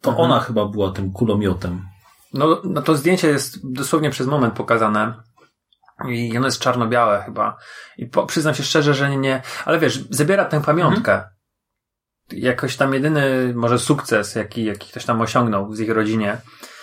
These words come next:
Speaker 2: e, taki, taki namacalny dowód, to ta sympatia właśnie w tym momencie przewędrowała na nich.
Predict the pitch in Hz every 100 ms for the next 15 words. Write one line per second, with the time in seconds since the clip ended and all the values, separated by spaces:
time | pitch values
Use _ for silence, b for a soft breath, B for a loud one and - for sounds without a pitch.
0 | B B B 110 107 104 104 104 104 101
1 | - - 120 127 127 127 123 139 156 160
2 | 127 123 B B - 151 147 - 131 143
3 | 131 123 123 - 151 120 117 113 104 -
4 | 104 101 104 101 98 95 98 107 101 98
5 | 101 - _